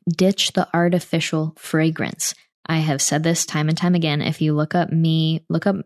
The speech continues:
like, my name and, I'm trying to think, gender bender chemicals, artificial fragrance, candles, <laughs> random episodes will come up where I explain this. But basically, artificial fragrance has synthetic estrogen in it, which is a gender bender chemical,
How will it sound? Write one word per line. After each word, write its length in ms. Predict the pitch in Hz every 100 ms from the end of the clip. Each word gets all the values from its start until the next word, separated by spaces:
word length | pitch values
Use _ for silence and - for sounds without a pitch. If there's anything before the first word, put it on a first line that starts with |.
| _
like, 160 | 160 156
my 160 | 147
name 380 | 147 151 156 151
and, 400 | 143 131 135 139 -
I'm 80 | 175
trying 180 | 151 151
to 60 |
think, 240 | 151 85 -
gender 240 | 147 156
bender 180 | 151 151
chemicals, 720 | - 147 147 143 139 143 - -
artificial 380 | 156 160 156 143
fragrance, 640 | - 156 147 151 143 -
candles, 760 | - 175 160 151 143 143 - - _ _
<laughs> 100 | 202 - _ _ - - - -
random 380 | 170 175 196 196
episodes 480 | 170 175 - 147
will 80 | 151
come 180 | 147 160
up 160 | 135 -
where 80 |
I 60 | 147
explain 500 | 143 143 - 151 147
this. 220 | 110 151
But 160 | - 156
basically, 500 | 165 170 - 180 170 -
artificial 440 | 165 175 180 -
fragrance 600 | 160 151 151 147 139 -
has 380 | - 151 139 143 - - -
synthetic 520 | - 175 165 165 170 -
estrogen 480 | 165 - - 156 139
in 80 | 127
it, 140 | 101 -
which 260 | 160 151 -
is 160 | 147
a 100 | 151
gender 340 | 147 143 156 160
bender 280 | 156 156 151
chemical, 560 | - 151 143 - -